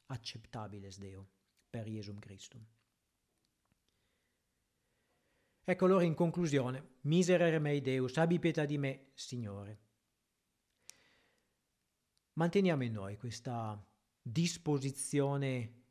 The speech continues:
di cuore che porta dei frutti infinitamente preziosi. Conserviamola fedelmente questa disposizione di, eh, dolore, di pentimento. Perché? Perché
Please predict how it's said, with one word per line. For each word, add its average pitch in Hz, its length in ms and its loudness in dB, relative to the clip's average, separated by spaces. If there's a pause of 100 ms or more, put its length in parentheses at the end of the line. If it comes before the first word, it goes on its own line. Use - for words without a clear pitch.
di 117 260 -10
cuore 101 600 -12 (720)
che 170 240 2
porta 196 520 2
dei 160 120 2
frutti 170 680 -2 (640)
infinitamente 139 1200 -2
preziosi. 101 800 -14
Conserviamola 175 680 0
fedelmente 156 720 0
questa 123 220 -6
disposizione 120 1000 -6
di, 113 300 -6 (380)
eh, 117 260 -12
dolore, 127 540 0
di 123 100 -4
pentimento. 135 1000 -2 (720)
Perché? 139 600 -4 (320)
Perché 190 720 -2